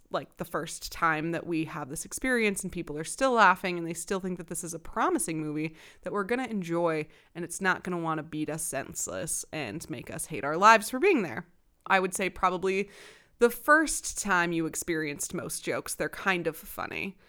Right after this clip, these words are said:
But again, you don't know that you're about to hear them for the first time out of forty-five times. Uh, this movie is about compliancy on all fronts.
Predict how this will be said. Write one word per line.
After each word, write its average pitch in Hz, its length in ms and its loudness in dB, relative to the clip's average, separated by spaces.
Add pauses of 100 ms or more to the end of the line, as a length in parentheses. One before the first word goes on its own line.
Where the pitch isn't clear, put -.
(200)
But 190 100 -2
again, 165 560 0
you 185 140 -4
don't 170 160 -2
know 165 160 -2
that 156 160 -2
you're 165 100 0
about 151 260 0
to 185 80 -10
hear 180 300 -2
them 160 420 -4 (540)
for 185 140 -2
the 170 80 -4
first 165 260 -2
time 165 220 0
out 143 100 0
of 156 80 -6
forty-five 226 640 4
times. 165 540 2 (600)
Uh, - 60 -4
this 214 200 0
movie 285 380 4
is 208 220 -2
about 185 380 4
compliancy 196 840 0
on 165 160 0
all 156 120 2
fronts. - 560 -2